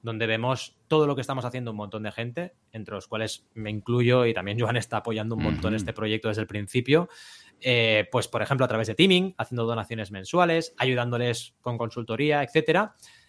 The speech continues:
Speaker 1: Y en este caso se atrevieron con un, dar un paso más allá. Dijeron, "Oye, vale, está muy bien lo de recibir donaciones, pero tenemos que seguir pagando tratamientos y la idea aquí es crear un producto, un producto que la gente pueda comprar y que sea solidario". Y en este caso se creó un cuento.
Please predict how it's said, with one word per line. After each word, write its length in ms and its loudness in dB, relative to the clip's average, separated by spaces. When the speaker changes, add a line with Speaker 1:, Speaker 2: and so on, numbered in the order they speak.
Speaker 1:
Y 80 2
en 80 4
este 220 4
caso 520 2
se 140 0
atrevieron 680 2
con 140 4
un, 220 2
dar 120 6
un 80 2
paso 200 0
más 160 -6
allá. 280 -6
Dijeron, 320 -6
"Oye, 340 -2
vale, 280 0
está 160 0
muy 140 0
bien 280 0
lo 120 -2
de 140 -2
recibir 320 -8
donaciones, 560 0
pero 160 2
tenemos 260 -4
que 80 -10
seguir 220 -4
pagando 260 -6
tratamientos 680 -4
y 100 -2
la 80 2
idea 160 2
aquí 140 0
es 100 -4
crear 180 2
un 120 -2
producto, 600 -6
un 140 -6
producto 480 0
que 240 0
la 120 -6
gente 280 -10
pueda 180 -4
comprar 460 -2
y 80 -6
que 120 -4
sea 140 -6
solidario". 640 -6
Y 100 -6
en 60 0
este 220 0
caso 180 2
se 120 -6
creó 180 0
un 100 -6
cuento. 460 -6